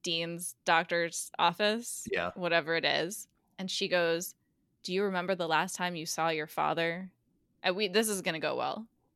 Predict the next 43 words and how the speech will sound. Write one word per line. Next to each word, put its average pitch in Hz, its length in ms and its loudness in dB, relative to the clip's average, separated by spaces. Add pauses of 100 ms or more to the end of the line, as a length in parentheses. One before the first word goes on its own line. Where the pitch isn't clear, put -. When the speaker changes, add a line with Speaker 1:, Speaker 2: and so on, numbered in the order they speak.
(460)
Speaker 1:
But 185 120 4
Speaker 2:
Yeah. - 20 2
Speaker 1:
he's 185 200 2
like, 175 380 4
<sighs> - 340 -6
"Yeah, 214 440 4
it's - 260 -4
a 202 60 -4
few 196 220 -6
months 208 220 0
ago 208 200 2
for 202 140 -4
dinner. 180 560 2
Why?" 170 600 2 (1000)
And 220 120 8
then 269 100 6
she 359 120 4
brings 349 220 0
in 392 120 -2
Quentin's 262 360 4
dad, 269 300 12
who 254 120 4
we, 202 200 0
the 208 80 4
audience, 190 340 4
have 170 140 -6
never 220 340 2
met, 175 420 2
right? 175 400 0 (480)
Speaker 2:
Yeah, 92 340 2
no, 95 320 4 (320)
we 101 120 0
haven't 95 140 4
Speaker 1:
Like, - 20 4
Speaker 2:
met 90 120 4
Speaker 1:
we - 40 4
Speaker 2:
him. - 20 6
Speaker 1:
haven't 269 240 2
seen 277 180 4
people's 269 320 0
families 190 600 2
at 170 180 0
all. 185 500 6